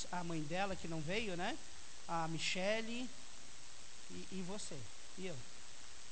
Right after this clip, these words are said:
Sete. Os que estavam hoje à ta-, o, é, agora de noite. Eu digo, tá, eu vou dar a oportunidade, eu como pastor,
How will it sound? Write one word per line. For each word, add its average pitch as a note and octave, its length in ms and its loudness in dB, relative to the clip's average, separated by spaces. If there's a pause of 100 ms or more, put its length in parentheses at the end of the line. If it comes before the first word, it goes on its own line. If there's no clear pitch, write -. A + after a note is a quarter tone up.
(840)
Sete. - 480 0 (760)
Os D3 120 2
que - 80 2
estavam D3 420 6
hoje D#3 180 4
à F3+ 40 2
ta-, A3+ 300 2
o, F3 120 6
é, D3+ 360 4 (760)
agora D#3+ 320 4
de F3 140 4
noite. B3 460 2 (1600)
Eu B3+ 80 2
digo, D4 140 2
tá, D4 220 4
eu G#3 80 4
vou A#3+ 120 4
dar A#3+ 180 4
a E4 40 4
oportunidade, G3+ 880 6
eu G3+ 160 8
como F#3+ 260 4
pastor, G3+ 560 6